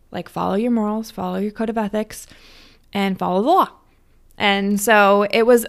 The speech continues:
really cool because I quickly just started, like, taking on some really intense cases. I only took sexual abuse and extreme physical abuse cases, so I was removing kids often, um, and working with the court system, and it was, like, amazing. And I was, like, twenty-three years old or something,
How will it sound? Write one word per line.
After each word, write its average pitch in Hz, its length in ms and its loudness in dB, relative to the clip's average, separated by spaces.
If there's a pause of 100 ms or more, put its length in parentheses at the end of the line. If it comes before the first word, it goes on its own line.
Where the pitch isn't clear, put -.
really 196 400 0
cool 185 300 -6
because 185 320 -6
I 185 100 -4
quickly 202 380 -8
just 202 180 -10
started, 185 380 -8
like, - 160 -12
taking 196 320 -6
on 190 160 -6
some 180 260 -6
really 185 300 -2
intense 190 680 -4
cases. 254 480 -4
I 214 140 0
only 202 280 0
took 196 340 -4 (320)
sexual 220 340 -2
abuse 226 340 0
and 202 120 -2
extreme 190 340 -2
physical 196 420 -6
abuse 226 300 -4
cases, 226 460 -10
so 196 160 -8
I - 20 -6
was 185 180 -8
removing 180 440 -4
kids 220 320 -6
often, 214 560 0 (580)
um, 196 240 2
and 190 120 0
working 190 240 -4
with 202 120 -2
the 214 80 -8
court 190 300 -8
system, 214 420 -4
and 202 80 -2
it 190 100 -6
was, 202 140 -6
like, 196 240 -4
amazing. 190 480 -4
And 175 80 -6
I 170 120 -6
was, 175 200 -12
like, 180 240 -16
twenty-three 190 1000 -8
years 190 180 -4
old 190 260 -2
or - 60 -10
something, 196 680 -6